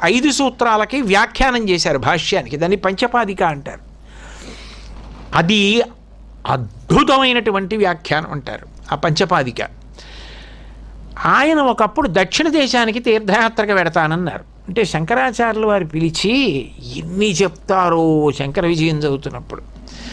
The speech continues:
"నాయనా, గురువు కన్నా గొప్పవాడు ఎవర్రా? ఎందుకురా నాయనా ఈ తీర్థయాత్రలు? నా మాట విను. ఇంత జాగ్రత్త పడాలో తెలుసా? అందరూ మనవారు కారు.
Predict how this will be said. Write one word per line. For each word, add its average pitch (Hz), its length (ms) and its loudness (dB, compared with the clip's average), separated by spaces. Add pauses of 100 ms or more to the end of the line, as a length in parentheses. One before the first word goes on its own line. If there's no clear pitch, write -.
(360)
"నాయనా, 170 680 2
గురువు 160 360 2
కన్నా 226 340 2
గొప్పవాడు 175 480 2
ఎవర్రా? 151 580 0
ఎందుకురా 202 600 0
నాయనా 175 400 0
ఈ 190 180 2
తీర్థయాత్రలు? 160 1040 2
నా 190 220 0
మాట 147 320 0
విను. 151 380 0
ఇంత 170 560 2
జాగ్రత్త 165 540 0
పడాలో 185 460 0
తెలుసా? 151 420 -2
అందరూ 185 680 2
మనవారు 185 500 2
కారు. 160 640 2